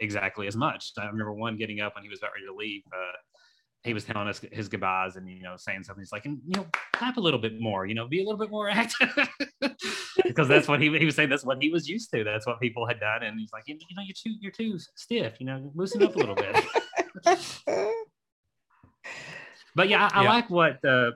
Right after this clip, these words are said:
Speaker 1: Brooke was saying too, with, on a couple things. I feel like the first thing we s-, we think of lots of times, unfortunately, is when we think of the global church, people's minds immediately go to missionary work. And there's nothing wrong with that, but we sometimes forget that there's, you know, established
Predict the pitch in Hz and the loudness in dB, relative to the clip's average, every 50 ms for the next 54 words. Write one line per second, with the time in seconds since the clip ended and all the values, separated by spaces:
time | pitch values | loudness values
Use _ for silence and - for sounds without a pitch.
0 | - _ 127 151 175 180 175 151 131 - 131 120 113 110 107 107 - 139 131 113 | -4 _ 4 4 4 6 4 0 0 0 0 2 2 0 -2 -2 -2 0 0 0
1 | 104 104 104 107 107 - 123 120 113 110 - 135 - 120 - 107 98 98 98 107 | 0 -2 -4 -4 -6 -6 -6 -8 -8 -6 -6 -6 -6 -6 -8 -8 -10 -8 -10 -6
2 | - 185 185 175 165 - 127 - - 127 127 - - 127 120 113 110 107 107 - | -4 -2 -2 -2 -4 -6 -8 -4 -2 -2 -2 -2 -2 -4 -2 -2 -2 -4 -6 -8
3 | - _ - 120 113 - 123 123 113 113 101 98 98 95 95 104 107 101 - - | -12 _ -8 -8 -4 -2 -2 -2 0 0 0 0 -2 -4 -4 -4 -4 -4 -4 -6
4 | - - - 92 92 95 95 - - 104 98 - 101 95 - - 98 95 95 - | -12 -14 -12 -10 -10 -10 -12 -10 -12 -12 -10 -10 -10 -12 -10 -10 -10 -12 -12 -10
5 | _ 123 127 147 147 131 117 113 113 117 110 110 113 117 113 113 110 107 104 107 | _ -4 -2 0 0 -2 -4 -6 -8 -6 -4 -4 -2 -2 -4 -2 -2 -4 -4 -4
6 | 104 101 104 107 104 - 104 90 90 98 - - _ - 110 120 117 110 107 101 | -4 -6 -6 -10 -12 -10 -10 -10 -10 -10 -14 -12 _ -8 -6 -6 -6 -4 -4 -4
7 | 101 101 101 101 101 95 95 95 95 95 98 92 98 92 92 90 92 92 - - | -4 -4 -6 -6 -8 -8 -8 -8 -8 -8 -8 -8 -10 -8 -6 -8 -8 -10 -10 -8
8 | 220 135 135 - 101 80 80 82 - - - - _ _ _ _ _ _ _ - | -6 -6 -6 -6 -8 -12 -14 -16 -18 -20 -20 -20 _ _ _ _ _ _ _ -2
9 | 180 214 220 262 262 247 190 135 - - 104 117 170 240 269 233 127 107 104 - | 0 2 4 4 2 2 0 -2 -2 -2 0 4 4 6 4 4 2 0 -4 -6
10 | 90 85 82 87 92 - _ _ - - - _ _ - 135 135 143 139 196 180 | -10 -10 -10 -12 -12 -16 _ _ -20 -20 -20 _ _ -4 -2 -2 -2 -2 -2 0
11 | 190 170 160 - 151 127 135 135 123 123 117 113 120 139 139 127 - - - _ | 0 -2 -2 -2 -2 0 0 -2 0 -2 -4 -4 -4 -4 -6 -6 -8 -12 -8 _
12 | - 143 143 123 - 123 - - - 127 120 139 147 147 151 151 139 - - - | -2 0 0 0 -2 -4 -4 -2 0 0 2 2 2 0 -2 -4 -4 -8 -12 -16